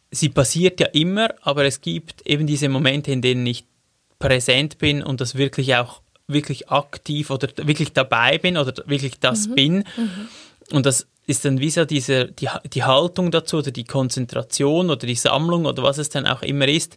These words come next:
Speaker 2: Mhm.
Speaker 1: die es dann zu einem Gebet macht. Und,
Speaker 2: Mhm.
Speaker 1: und wenn, wenn ich sonst eben auf der Straße bin, dann atme ich auch, aber es ist vielleicht nicht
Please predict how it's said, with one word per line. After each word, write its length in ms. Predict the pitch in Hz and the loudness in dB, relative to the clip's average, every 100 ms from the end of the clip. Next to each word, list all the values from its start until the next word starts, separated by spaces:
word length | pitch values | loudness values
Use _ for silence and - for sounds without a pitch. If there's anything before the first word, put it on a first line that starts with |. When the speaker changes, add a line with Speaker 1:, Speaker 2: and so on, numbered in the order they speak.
| - | -12
Speaker 2:
Mhm. 220 | 196 175 | -12 2
Speaker 1:
die 100 | 151 | 2
es 100 | 139 | 4
dann 160 | 135 | 0
zu 120 | 123 123 | 2 0
einem 200 | 151 151 | 0 -2
Gebet 540 | 180 180 139 120 - | 0 2 2 -2 -6
macht. 340 | 123 - - | -6 -6 -12
Und, 320 | - 139 127 185 | -2 0 0 -2
Speaker 2:
Mhm. 60 | 151 | -2
Speaker 1:
und 260 | 135 131 | -2 0
wenn, 260 | 131 135 139 | 2 2 0
wenn 280 | - 135 135 | -2 0 0
ich 140 | 127 | -2
sonst 420 | - 135 160 175 120 | 2 4 4 0 -2
eben 240 | 143 151 | -2 0
auf 100 | 135 | -2
der 120 | 139 | -2
Straße 520 | - - 120 143 - | -6 0 0 0 -2
bin, 280 | 147 139 139 | -2 0 0
dann 120 | 131 131 | -2 0
atme 380 | 123 135 139 | 0 0 -2
ich 160 | 127 120 | -2 2
auch, 260 | 131 151 143 | 2 2 2
aber 160 | 135 | 0
es 80 | 135 | 0
ist 120 | 139 - | -4 0
vielleicht 240 | 131 127 | 0 0
nicht 260 | 147 - | -4 -4